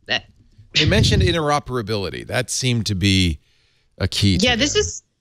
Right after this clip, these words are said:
Speaker 1: this is a different interoperability than, uh, they had pitched. So I've been watching Samsung do this for, let's see,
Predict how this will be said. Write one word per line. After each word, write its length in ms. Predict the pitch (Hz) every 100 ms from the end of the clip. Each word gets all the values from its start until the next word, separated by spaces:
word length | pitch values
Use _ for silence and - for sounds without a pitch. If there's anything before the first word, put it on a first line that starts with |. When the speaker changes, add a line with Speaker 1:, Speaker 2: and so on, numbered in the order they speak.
| -
Speaker 1:
this 220 | 294 320
is 160 | 392 359
a 60 |
different 400 | - 311 - 262
interoperability 960 | 202 180 160 156 160 151 160 156 151 143
than, 320 | 147 143 139
uh, 380 | 135 123 120 117 - -
they 300 | - 180 175
had 260 | 147 160 120 _ -
pitched. 600 | 190 180 - - - -
So 220 | 214 202
I've 200 | - 233
been 140 | 277
watching 260 | 240 214 185
Samsung 600 | - 196 214 202 170 156
do 160 | 156 151
this 260 | 143 135
for, 640 | - - 165 147 139 135 - _ _ _ _ _ _ _ _ _ _ _ _ _ _ -
let's 160 | 170 -
see, 240 | 170 139